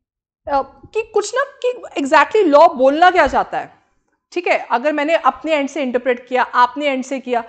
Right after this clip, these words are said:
but एक वो एक लॉजिकल रीजनिंग पे हम जाए कि ये लॉजिक ले कह रहा है मेरे को, so that is called ambiguity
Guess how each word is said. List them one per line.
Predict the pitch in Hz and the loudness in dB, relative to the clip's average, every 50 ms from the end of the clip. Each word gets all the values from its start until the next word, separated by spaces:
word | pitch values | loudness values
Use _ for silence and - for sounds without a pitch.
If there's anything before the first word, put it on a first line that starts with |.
| - _ _ _ _ _ _ 269 330 | -16 _ _ _ _ _ _ -2 -2
but | 381 - - - - | -2 -2 -6 -12 -6
एक | - 392 427 - | -4 -4 -4 -2
वो | 330 381 392 | -2 -2 -2
एक | 381 392 392 302 | -2 -2 -4 -4
लॉजिकल | 277 269 269 277 285 269 320 302 381 370 320 | -2 0 2 0 0 -2 -4 -6 -6 -6 -6
रीजनिंग | 294 269 262 285 294 269 294 359 392 392 | -6 -6 -6 -6 -6 -6 -6 -6 -6 -6
पे | 392 403 | -6 -6
हम | 339 311 320 285 | -6 -6 -6 -6
जाए | 247 254 208 180 190 - | -4 -4 -4 -4 -6 -8
कि | - 311 | -8 -6
ये | 349 349 | -6 -4
लॉजिक | 277 262 254 254 254 247 349 359 - | 0 0 2 2 2 0 -4 -8 -6
ले | 294 262 254 294 320 | -4 -2 -2 -2 0
कह | - 311 285 | 0 0 2
रहा | 269 262 240 | 2 0 0
है | 226 | -2
मेरे | 214 196 180 - - | -4 -6 -8 -8 -10
को, | 139 139 - _ _ _ _ _ _ - 415 | -14 -16 -16 _ _ _ _ _ _ -6 -4
so | 440 480 466 - 302 254 277 | -4 -4 -4 -6 -6 0 0
that | 262 269 - | 0 0 -2
is | 403 - - | -8 -10 -6
called | - 381 415 427 427 - - _ - 254 269 | -2 -2 -2 -2 -2 -8 -14 _ -4 -4 -2
ambiguity | 269 269 269 330 302 247 269 294 294 - - 330 320 | -2 -4 -6 -6 -6 -6 -6 -8 -8 -8 -8 -8 -8